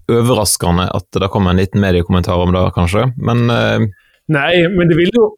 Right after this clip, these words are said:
Speaker 2: det vil nok være noen som reagerer på det, på at vi skriver om det. Det, det, det er jo litt interessant. Alltid når vi skriver om Visjon Norge, så er det, så er det noen som er ganske krasse i kritikken mot oss, fordi vi, eh,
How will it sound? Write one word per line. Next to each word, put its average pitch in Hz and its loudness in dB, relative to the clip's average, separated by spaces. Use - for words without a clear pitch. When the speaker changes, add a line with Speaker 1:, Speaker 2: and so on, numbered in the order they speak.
Speaker 2:
det 151 0
vil 156 2
nok 202 0
være 165 2
noen 151 2
som 151 -2
reagerer 139 2
på 147 0
det, 120 0
på 143 0
at 143 -4
vi 131 0
skriver 175 0
om 139 2
det. 143 2
Det, 165 0
det, 180 2
det 175 2
er 185 4
jo 156 0
litt 143 -2
interessant. 143 0
Alltid 156 -2
når 131 2
vi 135 2
skriver 143 -2
om 135 0
Visjon 131 -2
Norge, 117 0
så 127 -2
er 123 0
det, 123 0
så 143 -2
er 143 2
det 143 2
noen 127 0
som 131 -2
er 113 0
ganske 123 -6
krasse - -4
i 120 -4
kritikken 135 -4
mot 123 -2
oss, 110 -4
fordi 123 -4
vi, 117 0
eh, 107 -4